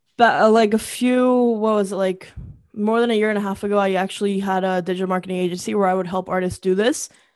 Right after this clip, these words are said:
Uh, I would do it for them. But now, now I'm more on the, so now I'm more on the, uh, like,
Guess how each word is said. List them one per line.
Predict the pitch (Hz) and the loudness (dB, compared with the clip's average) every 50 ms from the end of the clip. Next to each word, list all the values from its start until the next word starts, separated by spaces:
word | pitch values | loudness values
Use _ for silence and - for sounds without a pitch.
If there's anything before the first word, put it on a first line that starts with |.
| _ _ _ | _ _ _
Uh, | - 208 185 - | 0 2 2 4
I | 208 208 | 4 4
would | 208 202 | 2 2
do | 202 202 | 0 -2
it | 196 - | -2 0
for | - 202 190 | 0 0 0
them. | 196 220 262 330 - _ _ _ _ _ _ _ _ _ _ _ | 2 0 -2 -2 -6 _ _ _ _ _ _ _ _ _ _ _
But | - 240 202 208 | 0 0 0 2
now, | 233 233 240 247 247 240 240 220 208 - _ _ _ _ _ _ _ _ _ _ | 2 4 6 6 6 6 4 0 -2 -6 _ _ _ _ _ _ _ _ _ _
now | - 214 226 247 262 277 294 | -2 0 4 4 6 6 6
I'm | 294 269 | 6 6
more | 247 233 240 240 | 6 6 6 6
on | 240 240 233 233 | 6 6 4 4
the, | 220 220 214 196 196 | 4 4 4 4 2
so | - - 247 | 0 -2 0
now | 240 240 247 254 | 2 4 4 4
I'm | 269 277 | 4 4
more | 269 262 262 262 | 2 0 0 0
on | 262 262 254 | 0 -2 -4
the, | 226 247 240 233 233 | -4 -4 -2 -2 0
uh, | 226 214 214 208 196 190 185 180 - - _ _ _ - _ - | 0 0 0 0 0 0 0 -2 -4 -10 _ _ _ -20 _ -2
like, | 208 202 196 185 | -2 -2 -2 -2